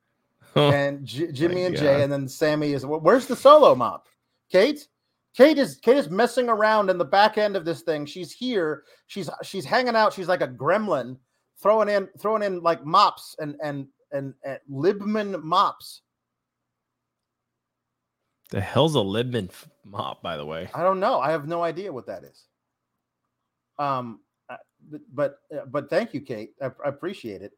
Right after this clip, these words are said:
Speaker 2: Um,
Speaker 1: That's a lot of, that's some hard Photoshop editing, by the way. Thank you,
Speaker 2: mm-hmm,
Speaker 1: Kate.
Speaker 2: mm-hmm. Yes,
Speaker 1: We love
Speaker 2: no,
Speaker 1: you for that.
Speaker 2: she, she, she did a great job with it. I, I gotta, I gotta tell you.
Speaker 1: <laughs>
Speaker 2: Um, it was, it was, uh, some of the best I've ever seen.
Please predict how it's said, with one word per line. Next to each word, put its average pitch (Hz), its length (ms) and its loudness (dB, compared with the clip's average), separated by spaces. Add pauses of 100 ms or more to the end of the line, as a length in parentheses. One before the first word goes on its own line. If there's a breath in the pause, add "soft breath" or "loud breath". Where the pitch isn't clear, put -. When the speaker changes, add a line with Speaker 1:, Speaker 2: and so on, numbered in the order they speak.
(140)
Speaker 2:
Um, 107 460 -6 (360)
Speaker 1:
That's - 140 -20
a 98 80 -10
lot 98 220 -4
of, 82 180 -8
that's 110 240 -6
some 101 380 -6
hard 113 400 0
Photoshop 101 800 -6
editing, 85 340 -12
by 80 160 -12
the 73 80 -12
way. 76 140 -12
Thank 85 260 -14
you, 156 80 -8
Speaker 2:
mm-hmm, 143 180 -8
Speaker 1:
Kate. 143 140 -10
Speaker 2:
mm-hmm. 139 240 -6 (160)
Yes, 123 340 -6
Speaker 1:
We 87 60 -12
love 82 120 -8
Speaker 2:
no, 123 100 -4
Speaker 1:
you 104 60 -12
for 80 180 -10
that. 73 180 -10
Speaker 2:
she, 151 160 -8
she, 135 60 -12
she - 260 -8
did 143 180 -6
a 131 60 -2
great 120 280 -6
job 110 260 -4
with 98 100 -12
it. 90 100 -10
I, 104 300 -10
I 113 60 -6
gotta, 107 320 -8
I 113 60 -10
gotta 98 180 -10
tell 98 260 -6
you. 392 540 -4 (160)
Speaker 1:
<laughs> 202 320 -12
Speaker 2:
Um, 120 640 -2
it 135 120 -4
was, 123 280 -6
it 131 80 -6
was, 123 300 -8
uh, 120 180 -6
some 143 200 -6
of 127 60 -4
the 117 60 -6
best 104 380 -6
I've 107 120 -8
ever 104 140 -12
seen. 107 300 -12